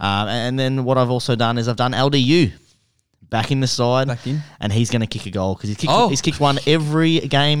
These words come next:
Speaker 1: this year, Pez.
Speaker 2: I wasn't expecting that.
Speaker 1: Kicked one every game that he's
Speaker 2: Not
Speaker 1: played
Speaker 2: last
Speaker 1: in
Speaker 2: week,
Speaker 1: this
Speaker 2: they
Speaker 1: year.
Speaker 2: didn't
Speaker 1: Not
Speaker 2: go.
Speaker 1: last week, and, uh, he averaged just under one scoring shot per game, so he gets a decent crack at it. Last year he kicked nine. That gives me odds, Pez, of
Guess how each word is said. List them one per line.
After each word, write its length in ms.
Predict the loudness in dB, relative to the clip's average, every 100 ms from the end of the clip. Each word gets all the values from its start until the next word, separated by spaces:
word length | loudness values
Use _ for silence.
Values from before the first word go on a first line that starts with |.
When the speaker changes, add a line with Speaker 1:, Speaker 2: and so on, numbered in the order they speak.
| -2
Speaker 1:
this 320 | -2 0 -2
year, 160 | -2 -2
Pez. 280 | 0 0 0
Speaker 2:
I 40 |
wasn't 200 | -2 -2
expecting 460 | -4 -6 -10 -8 -8
that. 140 | -6
Speaker 1:
Kicked 160 | -6 -2
one 120 | -2
every 180 | 0 0
game 180 | 0 0
that 80 | 0
he's 120 | -2
Speaker 2:
Not 80 | -2
Speaker 1:
played 140 | 2 2
Speaker 2:
last 100 | 2
Speaker 1:
in 60 |
Speaker 2:
week, 80 | 0
Speaker 1:
this 100 | 0
Speaker 2:
they 80 | -2
Speaker 1:
year. 60 | 0
Speaker 2:
didn't 40 | 0
Speaker 1:
Not 80 |
Speaker 2:
go. 60 | 2
Speaker 1:
last 240 | 0 0
week, 260 | -2 -4 -4
and, 220 | -6 -4
uh, 160 | -2 0
he 140 | 0
averaged 300 | -2 -2 -2
just 180 | -2 -2
under 240 | 0 0 0
one 240 | 0 -2
scoring 320 | -4 -4 -4
shot 260 | -4 -6 -2
per 160 | -2
game, 280 | 0 0 -2
so 100 | -2
he 60 | -4
gets 180 | -6 -6
a 40 |
decent 300 | -4 -4 -4
crack 240 | -2 -2 -2
at 60 |
it. 100 | -6 -4
Last 300 | -4 -4 -6
year 100 | -6
he 60 |
kicked 320 | -6 -10 -10
nine. 420 | -8 -4 -4 -4 -8 -14 -20 -8
That 160 | -6 -4
gives 240 | -4 -4
me 220 | -4 -6 -6
odds, 340 | -4 -4 -4 -10
Pez, 520 | -10 -6 -4 -4 -6 -10
of 580 | -6 -4 -2 -2 -4 -6